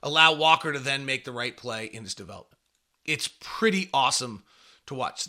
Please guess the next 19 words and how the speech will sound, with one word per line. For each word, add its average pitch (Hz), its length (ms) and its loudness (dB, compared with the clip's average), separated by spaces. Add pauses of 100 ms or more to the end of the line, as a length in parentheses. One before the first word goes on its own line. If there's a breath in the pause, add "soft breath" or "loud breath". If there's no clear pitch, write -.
(160)
It's 185 200 2
a 196 40 -2
lot 165 340 10
of 190 60 2
subtle 175 360 0
things. 160 460 -4
It's - 140 -10
a 123 60 -2
lot 143 340 6
of 165 80 0
calmness. 151 720 -2 (340 loud breath)
It's - 100 -12
a 135 40 -8
lot 147 320 4
of 156 60 -4
togetherness. 147 460 -2
You 143 120 -10
ju-, 143 240 -6
we, 180 180 -8